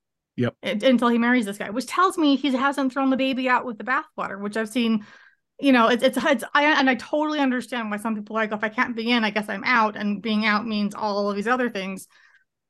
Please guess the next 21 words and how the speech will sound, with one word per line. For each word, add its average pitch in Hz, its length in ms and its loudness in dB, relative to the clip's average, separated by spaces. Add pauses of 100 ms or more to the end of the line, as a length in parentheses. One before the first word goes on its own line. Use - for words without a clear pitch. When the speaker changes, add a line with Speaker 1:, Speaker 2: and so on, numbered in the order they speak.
(160)
Speaker 2:
But 226 400 2
he's 247 300 0
not 254 240 4
drinking. 196 380 -6
He's 220 160 -6
not 285 240 2
sleeping 233 320 0
with 202 100 0
his, 196 140 -4
his, 190 500 -4
his 202 140 -10
fiance. 175 480 -6
He's 208 180 -4
not, 277 280 4 (480)
you 269 80 4
know, 233 140 2
if 214 140 -2
he's 262 240 -2
maintaining 285 560 2
those 226 160 -2
covenants, 233 720 -4